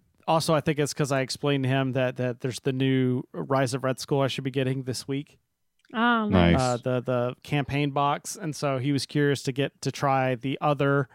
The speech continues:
Speaker 1: villains and getting those done, 'cause we fi-, we finally made it through the, all the three villains that are in the, the core box.
Speaker 3: Mm.
Speaker 1: So
Speaker 2: Okay.
Speaker 1: technically we only have two scenario-, no,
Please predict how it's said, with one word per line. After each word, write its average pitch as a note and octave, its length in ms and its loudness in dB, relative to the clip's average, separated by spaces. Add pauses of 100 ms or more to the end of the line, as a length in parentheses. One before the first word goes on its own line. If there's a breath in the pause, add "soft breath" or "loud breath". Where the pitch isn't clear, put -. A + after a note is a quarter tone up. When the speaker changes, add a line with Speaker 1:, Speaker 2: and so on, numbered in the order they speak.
(600 soft breath)
Speaker 1:
villains D3+ 540 2
and C#3+ 300 0
getting C#3+ 240 2
those C#3 220 2
done, D3 260 2
'cause C3 200 -4
we C3+ 100 0
fi-, F#3+ 220 0
we E3 120 4
finally G3+ 380 2
made E3 420 2
it G3 120 -2
through E3 340 4
the, D3 280 2
all D#3+ 280 4
the D3 180 2
three D3+ 320 2
villains C#3+ 440 0
that C3+ 120 2
are C#3 80 2
in C3 140 0
the, B2+ 200 0
the B2 100 -2
core D3 340 2
box. A2 600 -6 (720)
Speaker 3:
Mm. G2+ 140 2
Speaker 1:
So G2 80 4
Speaker 2:
Okay. E2+ 300 0 (380)
Speaker 1:
technically E3 460 2
we D#3 120 2
only D3+ 200 2
have C#3+ 120 0
two F3+ 180 2
scenario-, D#3 500 0
no, C3+ 200 -4